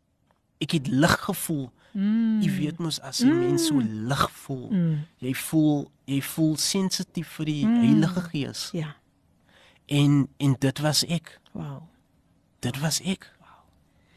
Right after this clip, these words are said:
Speaker 2: Nou ja, luisteraars, ons gesels nog steeds met Al Bevan George en hy deel sy kragtige getuienis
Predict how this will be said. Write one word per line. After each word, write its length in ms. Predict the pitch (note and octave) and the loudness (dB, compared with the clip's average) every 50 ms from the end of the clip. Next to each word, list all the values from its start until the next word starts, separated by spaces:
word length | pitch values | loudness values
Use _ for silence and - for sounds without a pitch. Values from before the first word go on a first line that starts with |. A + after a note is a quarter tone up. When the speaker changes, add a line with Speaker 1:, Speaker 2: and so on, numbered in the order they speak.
| _ _ - - - - - - - - - - - - _ _ | _ _ -20 -20 -20 -20 -20 -20 -20 -20 -20 -20 -20 -20 _ _
Speaker 2:
Nou 140 | - G3+ F#3 | 4 4 6
ja, 100 | F#3+ A3 | 8 8
luisteraars, 480 | A#3 A#3+ A3+ - - E3+ F3+ C#4+ B3 A#3+ | 8 6 6 4 4 2 2 2 0 0
ons 120 | F#3+ D#3 | -4 -4
gesels 360 | - F#3 - - G#3 F3 E3+ | -4 -4 -2 -2 0 0 0
nog 120 | - F3+ E3+ | 0 -2 -4
steeds 340 | - - - F#3 F3 - - | -4 -2 -2 -2 0 0 0
met 180 | F#3+ F3 - - | -2 -2 -2 -2
Al 160 | G3+ F#3 E3+ | -2 -2 0
Bevan 340 | - F3+ E3+ F3 F3 E3 D#3 | 0 0 0 2 0 0 0
George 400 | - F#3 G3 G#3+ A3 G#3 - F3 | 0 2 2 2 2 0 -2 -2
en 80 | D3+ | -2
hy 140 | D3 D3+ D3+ D3 | -2 -4 -4 -4
deel 180 | - D#3+ D#3 | -4 -6 -4
sy 180 | D#3+ - E3+ D#3+ - | -4 -6 -8 -8 -6
kragtige 460 | - - F3 - - F3 - - E3 | -6 -6 -6 -6 -6 -8 -6 -6 -6
getuienis 800 | - F3 - - G3+ F#3 F#3 F#3 F3+ F3+ E3 - - - - - | -6 -6 -4 0 2 4 4 6 6 4 2 2 0 -2 -2 -4